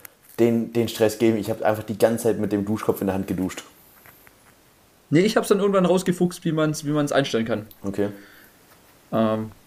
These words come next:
Speaker 2: ja, dann sind wir, kam man in, in den Raum der Wohnung.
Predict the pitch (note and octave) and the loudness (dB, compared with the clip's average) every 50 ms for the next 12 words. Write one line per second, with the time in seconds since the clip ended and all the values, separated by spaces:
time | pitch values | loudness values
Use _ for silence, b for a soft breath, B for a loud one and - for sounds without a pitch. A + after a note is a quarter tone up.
0 | _ _ _ - B2 C3+ D#3 D3+ - - - - - - C#3+ F#3+ F#3 F3 D#3 - | _ _ _ 2 2 2 2 0 -6 -18 -18 -2 2 4 4 4 2 0 0 2
1 | F3+ E3+ E3 D#3 D#3+ D#3 D#3 D3 - - - - - _ _ - D3+ D3 E3 E3+ | 2 2 2 2 2 4 2 2 -2 -6 -14 -20 -20 _ _ 0 2 2 2 2
2 | E3 D#3 - - D#3+ D3+ D3+ C3+ - C#3+ C#3 C#3 C#3+ C3 B2 A#2 A#2 - B2 B2+ | -2 -2 -2 -4 -2 -2 -4 -4 -4 -2 2 4 4 4 2 0 -2 0 2 2
3 | B2 A#2 C3 E3+ G3+ B3 C4+ A3+ - - F#3 F3+ D#3+ D#3 F3 G3+ A3 G#3+ A3 A#3+ | 4 6 6 6 6 4 0 -4 -2 2 4 4 6 6 4 4 4 2 0 0
4 | A#3 - | 0 -2